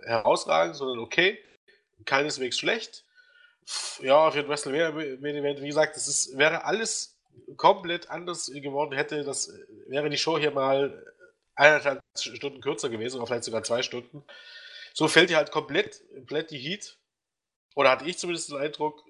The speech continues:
meine Aufmerksamkeit war auch da eben und am Ende hat Roman Reigns gewonnen. Und ich, ganz ehrlich, ich, oh, absolut ohne Wehmut. Es war dann absolut ein schöner Moment,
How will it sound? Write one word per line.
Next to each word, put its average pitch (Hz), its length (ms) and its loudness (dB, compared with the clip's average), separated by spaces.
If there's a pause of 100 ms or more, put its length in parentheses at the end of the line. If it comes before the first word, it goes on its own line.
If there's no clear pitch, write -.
(180)
meine 120 200 -2
Aufmerksamkeit 127 680 2
war 107 100 2
auch 151 140 4
da 165 80 0
eben 156 240 -2
und 127 260 -6
am 113 120 -6
Ende 131 120 4
hat 120 100 2
Roman 117 240 0
Reigns 135 180 0
gewonnen. 139 340 4 (2000)
Und - 180 -2
ich, 151 140 -2
ganz 175 200 8
ehrlich, 196 460 0
ich, 135 260 -10 (360)
oh, 113 180 -8
absolut 175 340 0
ohne 175 200 -4
Wehmut. 151 380 -2
Es 131 340 -6
war 175 140 6
dann 180 120 0
absolut 214 460 -2 (2250)
ein 156 240 -4
schöner 165 320 2
Moment, 147 540 -2